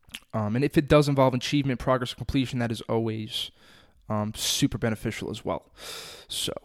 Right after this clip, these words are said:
um, I think, you know, it, with this kind of topic, it is important to understand the, the correlation between purpose and being happy. Uh, I always had an intuitive feeling that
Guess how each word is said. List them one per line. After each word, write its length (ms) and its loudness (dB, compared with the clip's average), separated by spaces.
um, 480 -2
I 140 4
think, 640 2
you 100 4
know, 380 4
it, 180 -4
with 340 -4
this 600 2
kind 220 2
of 60 0
topic, 380 0
it 200 -2
is 500 0
important 380 -4
to 100 -4
understand 600 -4
the, 100 0
the 120 6
correlation 480 4
between 320 -2
purpose 680 -2
and 580 -2
being 200 0
happy. 440 -6
Uh, 240 2
I 380 2
always 280 2
had 200 0
an 60 0
intuitive 320 -2
feeling 340 0
that 220 -2